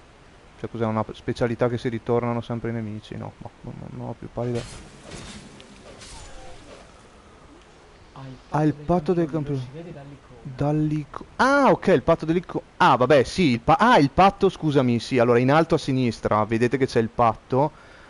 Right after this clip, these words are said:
Speaker 1: eh, che sono ogni, cioè c'è il patto dei ratti, cioè ce ne sono vari tipi di patti. Non credo che però crei questa cosa qua di, del respawn. Eh,
Speaker 2: Il gioco più difficile.
Speaker 1: il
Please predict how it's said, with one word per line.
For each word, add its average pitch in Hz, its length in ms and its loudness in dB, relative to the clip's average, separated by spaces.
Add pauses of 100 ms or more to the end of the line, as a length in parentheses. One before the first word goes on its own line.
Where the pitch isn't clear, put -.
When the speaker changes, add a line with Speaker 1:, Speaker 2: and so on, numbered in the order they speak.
(140)
Speaker 1:
eh, 120 800 4
che 135 140 -2
sono 135 520 2 (240)
ogni, 143 720 2
cioè - 140 -2
c'è 127 100 0
il 113 60 -2
patto 117 260 0
dei 113 140 2
ratti, 123 500 2
cioè 107 120 -6
ce - 80 -6
ne 110 80 -2
sono 123 200 -2
vari 123 300 2
tipi 123 220 -6
di 110 100 -4
patti. 101 640 -4
Non 107 220 -6
credo 139 320 2
che 131 100 -2
però 117 220 0
crei 120 300 0
questa 113 240 -6
cosa 110 180 -2
qua 117 120 0
di, 113 200 -2
del 110 140 -2
respawn. 104 520 -4 (580)
Eh, 107 960 2
Speaker 2:
Il - 60 -14
gioco 151 220 -16
più 135 140 -20
difficile. - 460 -16
Speaker 1:
il 120 60 -6